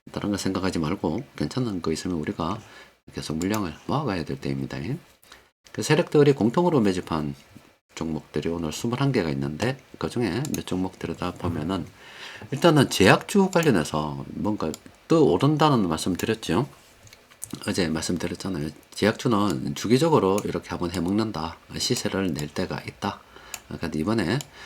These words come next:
뭔가 올라오는데 제약주들이 자꾸 보인다. 세력들이 매집하는 게 보이니까, 어, 기간 시기적으로 봐도 그렇고 지금 세력들이 계속 뭐 돈이 입질을 하는 거 보니까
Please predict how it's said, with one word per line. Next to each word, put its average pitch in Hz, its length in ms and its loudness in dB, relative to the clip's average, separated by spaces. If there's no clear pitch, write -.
뭔가 82 280 -2
올라오는데 101 800 2
제약주들이 104 720 -4
자꾸 139 300 0
보인다. 82 400 -2
세력들이 73 520 -8
매집하는 73 400 -8
게 71 80 -10
보이니까, 82 600 -6
어, 76 280 -4
기간 104 420 2
시기적으로 78 680 -2
봐도 71 260 -8
그렇고 82 580 -4
지금 98 320 -4
세력들이 95 540 -2
계속 - 280 -2
뭐 80 160 -6
돈이 82 280 0
입질을 85 580 0
하는 107 340 0
거 82 140 0
보니까 98 480 -2